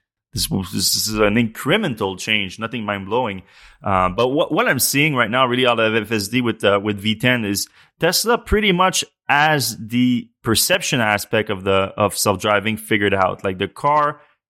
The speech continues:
can understand its environment extremely well, like, impressively well, um, which, which is a great feat, like, incredible feat, and congrats to the Tesla team for achieving that. It's absolutely incredible. However, on the decision-making front, on, like,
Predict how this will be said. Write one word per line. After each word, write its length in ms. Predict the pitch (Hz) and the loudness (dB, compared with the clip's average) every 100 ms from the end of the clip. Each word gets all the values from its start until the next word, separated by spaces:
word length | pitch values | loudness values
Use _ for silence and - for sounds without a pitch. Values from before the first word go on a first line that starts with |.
| _ | _
can 340 | - 120 123 120 | -2 0 0 -2
understand 560 | 120 143 143 131 147 139 | -2 0 2 0 0 -2
its 140 | 113 | 0
environment 600 | 110 98 123 131 120 120 | 0 0 2 2 2 -2
extremely 760 | - 101 - - - 131 143 117 | -4 -4 -6 -8 -6 0 2 2
well, 220 | 95 95 | 2 0
like, 160 | - 107 | 0 -4
impressively 640 | 107 - 127 131 110 98 | -6 -4 -2 -2 -2 -4
well, 340 | 95 95 - - _ _ _ _ _ | -4 -4 -6 -12 _ _ _ _ _
um, 480 | 101 92 90 90 - _ _ _ | 0 2 0 -4 -14 _ _ _
which, 300 | - 117 - | -2 -2 0
which 160 | 104 95 | -4 -2
is 100 | 101 | -2
a 60 | 95 | -4
great 320 | - 104 95 | 0 0 0
feat, 340 | - 110 - _ | -2 -2 -4 _
like, 200 | 104 92 | -6 -6
incredible 440 | - - 120 110 98 | -10 -2 0 0 -2
feat, 280 | - 113 107 | -2 -2 0
and 180 | 95 | -6
congrats 360 | - 98 98 101 | -4 -2 0 0
to 80 | 98 | -2
the 40 | |
Tesla 280 | 98 95 98 | -2 -2 -2
team 140 | 107 | -2
for 80 | 95 | -2
achieving 320 | 95 - 113 | -2 -2 0
that. 140 | 92 98 | 0 -2
It's 160 | - | -4
absolutely 420 | - - 107 98 98 | -6 0 0 2 0
incredible. 500 | 101 110 101 - - - - - - | 0 0 0 -4 -10 -20 -20 -20 -8
However, 540 | 110 131 175 135 107 92 | 0 2 2 2 0 0
on 200 | 107 104 | 0 2
the 140 | 101 | 0
decision-making 880 | 95 170 190 147 117 110 196 131 98 | 0 0 0 2 2 2 0 0 -2
front, 440 | - 98 95 107 | 0 2 2 0
on, 220 | 95 92 | -6 -2
like, 220 | 95 90 | -2 -2